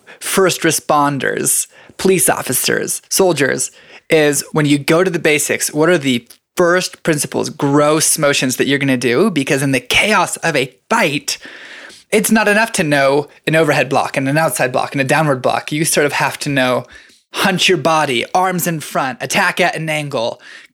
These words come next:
get low. There is a similarity right now where, can we just talk about how freaking disorienting?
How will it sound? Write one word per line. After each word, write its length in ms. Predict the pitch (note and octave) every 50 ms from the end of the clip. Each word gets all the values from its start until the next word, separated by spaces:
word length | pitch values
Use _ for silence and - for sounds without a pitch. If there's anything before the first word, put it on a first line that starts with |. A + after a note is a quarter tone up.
| _ -
get 180 | G3+ G3 F#3 -
low. 400 | F#3+ F#3 F3+ E3+ D3+ C3+ A2 - - - - -
There 180 | E3 F#3 G3 G#3
is 160 | G3+ F3+ D#3+
a 400 | D3+ C#3+ B2+ B2 B2+ A#2+ B2 - _ _ _ _
similarity 580 | - - - F#3+ G3 F#3 F3+ F3+ F#3 F#3+ D#3+
right 140 | C3+ C#3+ C#3
now 180 | C#3 C3+ C3 C3+
where, 300 | C3 C#3 C3+ C#3+ - -
can 80 | - A#3
we 80 | C#4
just 180 | - - - -
talk 200 | - D#3 C#3+ C#3+
about 140 | D3+ D#3+ -
how 100 | - D3
freaking 340 | - - E3+ - - D#3+ C3+
disorienting? 840 | C#3+ C#3 - - B2 A#2+ B2 B2+ C#3 C#3+ D3+ - - D#3 D#3 E3+